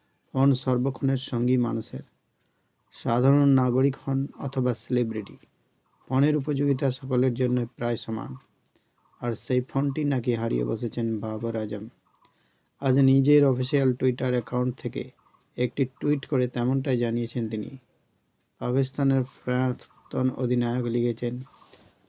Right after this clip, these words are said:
"আমি আমার ফোন ও যাবতীয় কন্টেন্টস হারিয়ে ফেলেছি। খুঁজে পাওয়ার সঙ্গে সঙ্গে ফের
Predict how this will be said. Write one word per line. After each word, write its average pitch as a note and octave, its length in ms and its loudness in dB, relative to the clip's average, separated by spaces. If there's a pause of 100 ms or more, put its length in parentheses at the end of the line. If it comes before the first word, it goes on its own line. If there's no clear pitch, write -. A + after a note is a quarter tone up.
"আমি D3 340 0
আমার C#3 260 4
ফোন C#3+ 560 0
ও D3 100 0
যাবতীয় B2+ 500 2
কন্টেন্টস B2+ 640 -4
হারিয়ে A#2+ 260 0
ফেলেছি। A2 400 -6 (840)
খুঁজে C#3+ 380 0
পাওয়ার C#3 300 4
সঙ্গে C3+ 360 0
সঙ্গে C3 360 2
ফের C#3+ 340 0